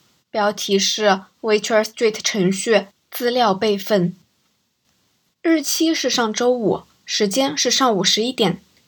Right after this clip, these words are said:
看来是大山被带回警局前建立的。内文只有简单的几个字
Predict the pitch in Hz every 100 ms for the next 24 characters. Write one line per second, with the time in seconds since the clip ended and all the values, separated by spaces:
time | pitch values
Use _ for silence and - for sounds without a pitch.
0 | _ - 220 196 190 190 - - 277 269
1 | 254 285 294 285 294 262 220 214 214 185
2 | 196 214 226 190 190 262 233 196 165 -
3 | _ _ _ _ _ _ _ _ 330 294
4 | 247 214 226 226 233 247 240 196 208 254
5 | 277 202 185 190 - -